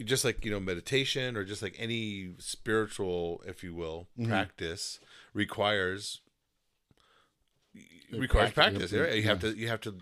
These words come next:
Speaker 1: you know, work at it. You have to pay attention to those things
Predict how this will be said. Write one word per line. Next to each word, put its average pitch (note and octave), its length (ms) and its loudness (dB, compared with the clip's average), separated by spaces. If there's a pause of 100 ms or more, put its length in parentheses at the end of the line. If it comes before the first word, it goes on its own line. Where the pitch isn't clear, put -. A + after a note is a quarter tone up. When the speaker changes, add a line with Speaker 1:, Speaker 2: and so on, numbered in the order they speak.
(120)
Speaker 1:
you A#2 80 -8
know, G2 160 -6 (180)
work A2 380 -2
at F#2 120 2
it. E2 100 -8
You G2+ 100 -6
have G#2 120 -6
to G#2+ 80 -8
pay A2 220 -6
attention G#2+ 560 -6 (420)
to G2+ 240 2
those E2 260 -2
things C#2+ 480 -14